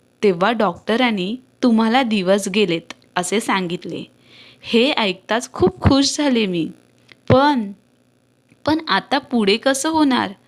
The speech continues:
म्हणजे मला जॉब सोडावा लागणार? यांना सगळं जमेल का?" याच विचारात होते. दुसऱ्या दिवशी बाथरूमचा दरवाजा उघडला, तर ती चिमणी पुन्हा एक काडी चोचीत घेऊन आपले घरटे बनवण्यास दंग होती.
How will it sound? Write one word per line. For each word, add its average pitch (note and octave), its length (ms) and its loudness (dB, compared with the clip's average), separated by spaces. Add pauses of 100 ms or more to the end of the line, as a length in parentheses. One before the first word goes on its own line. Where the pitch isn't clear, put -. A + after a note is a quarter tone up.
(460)
म्हणजे G#3+ 340 2
मला A3+ 300 2
जॉब A#3+ 300 0
सोडावा G#3 480 0
लागणार? G#3 520 -2 (580)
यांना G3+ 400 0
सगळं B3+ 360 2
जमेल A#3+ 440 2
का?" G#3+ 340 -2 (200)
याच G3+ 360 0
विचारात G3 520 -2
होते. F#3 440 -2 (760)
दुसऱ्या A3 380 0
दिवशी C4 340 2
बाथरूमचा G3 580 0
दरवाजा G3+ 440 0
उघडला, F3+ 540 -4 (680)
तर D4+ 180 2
ती F4 100 4
चिमणी D4 380 4
पुन्हा D4+ 460 2 (100)
एक E4 220 -4
काडी A#3 340 -2
चोचीत B3+ 440 -2
घेऊन C4+ 340 0
आपले A#3 280 -2
घरटे A3+ 440 0
बनवण्यास A3+ 580 0
दंग F#3+ 320 0
होती. F#3+ 500 -2